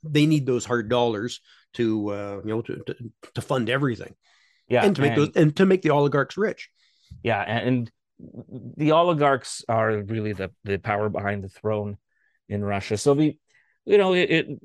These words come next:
Speaker 2: we live in interesting times. Um,
Speaker 1: Yeah, yep, we <laughs> continue to.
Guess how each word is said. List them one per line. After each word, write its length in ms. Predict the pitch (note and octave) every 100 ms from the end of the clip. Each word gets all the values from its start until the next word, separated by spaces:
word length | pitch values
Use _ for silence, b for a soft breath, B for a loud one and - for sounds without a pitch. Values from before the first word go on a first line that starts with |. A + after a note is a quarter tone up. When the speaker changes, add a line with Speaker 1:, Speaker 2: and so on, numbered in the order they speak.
| - _ _ B B B B B - A#2 A#2+
Speaker 2:
we 140 | C#3+ C#3+
live 160 | D#3
in 80 | D3
interesting 440 | A#2+ A2+ G#2 G2
times. 360 | E2+ C#2+ F#2 - _ -
Um, 560 | - A#2 B2 B2 B2 A#2+
Speaker 1:
Yeah, 160 | F#3 C4+ _ -
yep, 220 | A#2+ D3+ - -
we 220 | C#3+ - - E3+
<laughs> 140 | -
continue 420 | F#3+ F3 C#3 G2
to. 180 | -